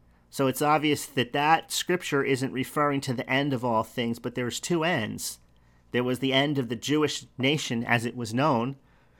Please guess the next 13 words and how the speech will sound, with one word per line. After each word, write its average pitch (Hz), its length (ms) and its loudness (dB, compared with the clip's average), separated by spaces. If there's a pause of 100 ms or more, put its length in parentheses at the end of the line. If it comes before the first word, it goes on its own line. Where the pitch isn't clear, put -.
(540)
<clears throat> 208 300 2
for 139 180 2
the 117 100 -4
rejecting 127 500 -2
of 120 100 0
the 110 80 -2
Messiah, 147 440 2
and 151 120 0
I 135 60 2
believe 147 280 -2
there's 139 220 -2
an 139 100 0
end 175 440 2